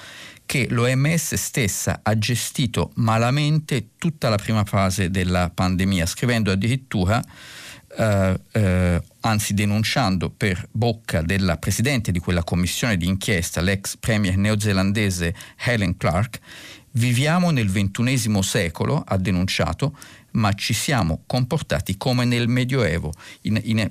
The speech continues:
in buona sostanza l'O M S nella prima parte della pandemia ha cercato di nascondere la gravità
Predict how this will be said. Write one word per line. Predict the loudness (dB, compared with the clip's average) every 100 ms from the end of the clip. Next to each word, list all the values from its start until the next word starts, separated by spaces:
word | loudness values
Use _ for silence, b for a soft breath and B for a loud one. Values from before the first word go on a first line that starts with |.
| -6
in | -8 -8 -8 -8
buona | -2 0
sostanza | 0 0 0 -2 0 -2
l'O | 0 2 2
M | 2 0 -2
S | -4 -4 -4 -2
nella | 0 0 -2
prima | -2 0 0
parte | -2 -2 -2
della | -2
pandemia | 0 0 0 0 0
ha | -2
cercato | -2 -4 -4 -2 0 0 -2 -2
di | 0
nascondere | 0 0 0 0 2 2
la | 0
gravità | 0 2 2 0 0 -2